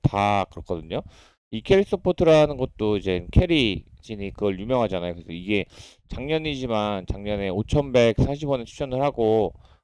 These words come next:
엄청나게 고생을 하고 좀 죄송을 했던 그런 종목이에요. 근데 이렇게 빠졌다가 여기서는 이제 상장한 지 얼마 안 됐으니까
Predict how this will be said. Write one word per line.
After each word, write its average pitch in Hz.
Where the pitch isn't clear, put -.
엄청나게 160
고생을 110
하고 92
좀 92
죄송을 110
했던 151
그런 98
종목이에요. 101
근데 98
이렇게 110
빠졌다가 113
여기서는 160
이제 139
상장한 185
지 135
얼마 117
안 104
됐으니까 98